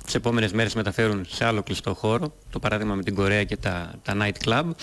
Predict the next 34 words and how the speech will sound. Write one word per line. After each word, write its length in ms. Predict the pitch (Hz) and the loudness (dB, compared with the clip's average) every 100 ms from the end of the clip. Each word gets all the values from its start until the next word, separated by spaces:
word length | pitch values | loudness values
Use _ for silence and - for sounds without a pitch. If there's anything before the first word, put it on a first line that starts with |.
| - - - | -8 -8 -6
είναι 200 | - 170 | 2 4
ένα 160 | 147 151 | 4 2
πρόβλημα. 500 | - 110 85 87 82 - - - - - | 2 -2 -2 -6 -10 -14 -18 -14 -14 -12
Και 120 | - 147 | 0 2
έχει 200 | 139 - - - | 2 -4 -10 -2
να 120 | - | 0
κάνει 220 | 175 180 | 2 2
σε 120 | 139 | 0
σχέση 240 | 127 170 - | 2 0 2
με 60 | |
αυτό 180 | 139 156 | -2 -2
τον 180 | 151 143 | 2 4
ιό. 220 | 120 92 - - - - - - - | 4 0 -8 -14 -12 -12 -14 -10 0
Ε, 300 | 123 120 120 | 4 4 2
θεωρώ 340 | - 139 139 | 2 4 6
ότι 180 | 165 - | 4 2
θα 100 | - | 2
μας 160 | 139 117 | 2 2
βοηθήσει 260 | 123 165 | 2 2
στο 180 | 147 - | 0 0
μέλλον 400 | 120 143 147 147 - - - - _ _ _ - | 2 2 2 0 -4 -16 -20 -20 _ _ _ -4
προβλεπτικά 1000 | 147 131 127 120 - 143 - 127 170 208 - | 0 2 2 0 -2 -6 0 0 -2 -6 -12
να, 480 | 180 123 120 113 110 107 - - | -2 2 4 2 2 -2 -8 -10
ε, 640 | 110 107 104 104 107 104 - - 233 226 - - - _ - _ - - - | -6 -4 -4 -4 -6 -8 -10 -16 -20 -20 -20 -20 -20 _ -20 _ -20 -16 0
λειτουργήσουμε 640 | 120 117 104 110 139 147 | 0 2 0 0 0 0
ώστε 120 | 131 | 0
να 80 | 131 | 0
προλάβουμε 420 | - - 131 131 | 0 0 0 0
ακόμα 220 | 120 131 120 | 0 0 0
περισσότερες 500 | 117 - 117 120 - | -2 -2 -2 -2 -2
αιστείες 300 | 104 120 101 | -2 -2 -2
διασποράς 480 | 110 - 117 107 | -4 -4 -2 -4
του 100 | - | -2
ιού. 240 | 110 98 | -2 -2